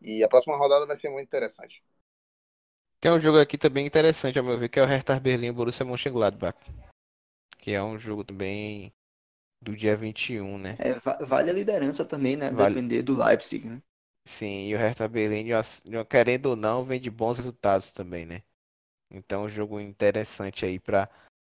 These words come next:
Speaker 2: assistir. Bom, passando um pouquinho da Bundesliga e indo agora pra o cenário europeu,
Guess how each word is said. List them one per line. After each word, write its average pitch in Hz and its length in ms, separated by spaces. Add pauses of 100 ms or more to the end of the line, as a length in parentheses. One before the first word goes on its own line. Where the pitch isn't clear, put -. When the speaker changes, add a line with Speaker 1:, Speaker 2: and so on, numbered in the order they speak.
(320)
Speaker 2:
assistir. - 1000 (800)
Bom, 214 300 (220)
passando 185 640
um 143 100
pouquinho 131 440
da 131 100
Bundesliga 117 640
e 113 140
indo 113 120
agora 110 260
pra 104 480
o 104 60
cenário 113 400
europeu, 120 500